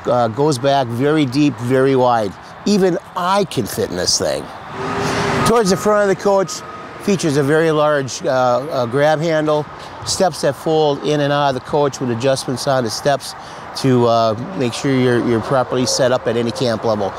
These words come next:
By the way, the name Amerilite, and it's one of the things here too, for some of you folks concerned about your dry weights,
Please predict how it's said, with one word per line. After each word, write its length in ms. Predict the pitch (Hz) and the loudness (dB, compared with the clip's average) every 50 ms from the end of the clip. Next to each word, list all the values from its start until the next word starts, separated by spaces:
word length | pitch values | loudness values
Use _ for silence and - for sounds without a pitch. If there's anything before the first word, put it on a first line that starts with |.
| - - - - - - 127 | -10 -12 -10 -10 -8 -2 0
By 200 | 147 156 170 175 | 0 2 2 2
the 120 | 170 185 | 2 2
way, 340 | 170 175 180 175 151 120 110 | 2 2 2 4 2 2 0
the 160 | 101 107 117 | -2 -4 -4
name 260 | 117 131 135 139 139 | -2 -2 -2 0 0
Amerilite, 720 | 147 135 135 139 139 147 156 151 135 113 107 101 82 - - - - - - - - | 0 0 2 2 2 2 2 2 2 2 0 0 -2 -6 -10 -16 -18 -18 -16 -8 -4
and 80 | 120 | -2
it's 140 | 120 117 - | -2 -2 0
one 160 | 139 139 139 | 0 0 0
of 80 | 139 131 | 0 0
the 60 | 127 | -2
things 280 | 127 151 147 143 131 - | -2 0 0 0 0 -2
here 140 | - 147 131 | -2 -2 -2
too, 400 | - - 180 170 151 123 104 101 | -2 0 2 2 4 2 2 0
for 340 | - - 123 117 117 113 | -2 -2 0 2 2 2
some 260 | 107 - - 139 127 131 | 0 -2 -2 -2 -2 0
of 40 | 135 | 0
you 80 | 135 | -2
folks 420 | 123 - 147 135 135 139 - - - - - - - - | -2 0 0 0 0 0 -2 -6 -8 -10 -14 -16 -12 -8
concerned 340 | - 123 - - 156 143 139 | -6 -4 -2 0 2 2 2
about 240 | 131 131 135 131 120 | 2 2 0 0 0
your 100 | 127 117 | -2 -4
dry 340 | 107 117 123 123 131 147 151 | -2 0 2 2 4 2 2
weights, 400 | 147 160 165 165 143 - - | 2 2 0 0 -2 -4 -8